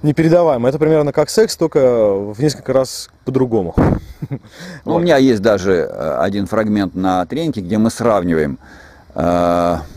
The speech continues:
Speaker 2: процесс получения удовольствия от секса и процесс получения удовольствия от публичных выступлений. Выясняется много-много родственного, потому что, видимо, у удовольствия есть какая-то одна общая основа, а уже остальное —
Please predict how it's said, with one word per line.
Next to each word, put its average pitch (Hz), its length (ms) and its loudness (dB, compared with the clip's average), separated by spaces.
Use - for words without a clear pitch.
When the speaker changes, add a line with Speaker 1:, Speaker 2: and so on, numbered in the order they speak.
Speaker 2:
процесс 123 540 -2
получения 101 580 -2
удовольствия 92 800 -2
от 95 200 -2
секса 185 400 -2
и 82 140 -4
процесс 147 360 -4
получения 113 320 -2
удовольствия 95 400 0
от 82 60 -14
публичных 92 460 -4
выступлений. 85 580 -4
Выясняется 131 520 0
много-много 113 880 2
родственного, 62 680 -6
потому 95 320 -4
что, 98 140 -6
видимо, 92 320 0
у 92 180 -4
удовольствия 143 800 0
есть 120 240 0
какая-то 107 460 -2
одна 107 400 -2
общая 101 360 -2
основа, 71 580 -4
а 87 200 -2
уже 107 360 0
остальное — 175 520 0